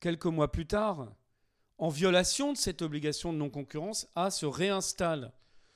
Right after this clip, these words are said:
dans les alentours et ouvre à nouveau une boulangerie qui concurrence B. Il viole son obligation contractuelle. Il n'y a pas de doute. Ça nuit à B.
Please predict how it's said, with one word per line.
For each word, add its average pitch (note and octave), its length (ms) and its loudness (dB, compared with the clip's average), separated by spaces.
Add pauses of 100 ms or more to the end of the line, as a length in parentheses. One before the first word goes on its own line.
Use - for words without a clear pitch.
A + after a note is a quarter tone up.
(420)
dans C#3+ 260 0
les C3+ 220 2
alentours E3+ 680 0 (760)
et D3+ 220 0
ouvre G3 280 0
à D#3 60 4
nouveau F3+ 280 0
une E3+ 80 -2
boulangerie D#3 500 0
qui D#3 220 -10
concurrence E3+ 640 -6
B. C#3 180 0 (1700)
Il D#3+ 160 0
viole F3 540 2
son D#3+ 340 -6
obligation C#3+ 520 -4
contractuelle. B2+ 600 -8 (760)
Il C#3 80 -4
n'y C3 80 0
a B2 40 0
pas B2 140 -2
de B2 80 -6
doute. A#2 300 -12 (1900)
Ça E3 280 0
nuit G#3+ 420 -2
à E3 120 -2
B. C#3+ 260 -4